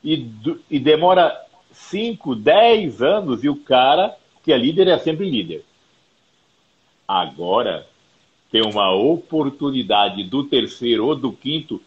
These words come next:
virar líder. Não é porque o outro vai, vai fechar, é porque aquele quinto lugar lá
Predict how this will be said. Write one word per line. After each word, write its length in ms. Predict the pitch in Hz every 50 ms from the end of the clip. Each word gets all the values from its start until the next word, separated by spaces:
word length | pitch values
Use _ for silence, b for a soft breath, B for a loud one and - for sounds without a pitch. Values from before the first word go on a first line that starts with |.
| _
virar 320 | - 101 131 135 131 143 147
líder. 380 | 127 127 135 113 95 78 - _ _ _ _ _ _ _ _ _ _ _ _ _ _ _ _ _ _ _ _ _ _ _ _ _ _ _ _ _ _ _ _ _ _ _ b b b
Não 120 | - -
é 60 | 226 233
porque 220 | 262 - - 233
o 80 | 202 175
outro 340 | 160 160 151 156 147 127
vai, 280 | 110 135 127 120 120 117
vai 240 | 107 123 117 113 110
fechar, 580 | - 113 104 95 - - 113 117 - - - _ b b b b b
é 60 | 123
porque 300 | 120 127 120 - - 127
aquele 960 | 123 117 110 - - - _ _ _ - 143 160 165 156 131 107 95 87 80 - _ _ _ _ _ _ _ _ _ _ -
quinto 500 | - 147 180 202 196 - - - 139 120
lugar 440 | 113 104 98 92 107 110 101 92
lá 360 | 92 101 123 143 127 90 -